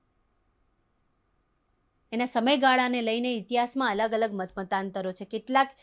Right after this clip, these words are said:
ઇતિહાસના સાહિત્યમાં એને ચોવીસ વર્ષ સુધી શાસન કર્યું એવો ઉલ્લેખ છે, તો કેટલાક ઇતિહાસના શાસનમાં, કેટલાક ઇતિહાસના સાહિત્યોમાં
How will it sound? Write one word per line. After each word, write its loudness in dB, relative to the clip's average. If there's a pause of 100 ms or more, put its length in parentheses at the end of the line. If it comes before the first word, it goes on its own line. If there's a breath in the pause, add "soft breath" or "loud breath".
(240 soft breath)
ઇતિહાસના 6
સાહિત્યમાં 2 (260 soft breath)
એને 4
ચોવીસ 4
વર્ષ 6
સુધી 0
શાસન 2
કર્યું 2
એવો 4
ઉલ્લેખ 4
છે, 0 (400 soft breath)
તો -2
કેટલાક 4
ઇતિહાસના 0
શાસનમાં, 0 (680)
કેટલાક 6
ઇતિહાસના 0
સાહિત્યોમાં 2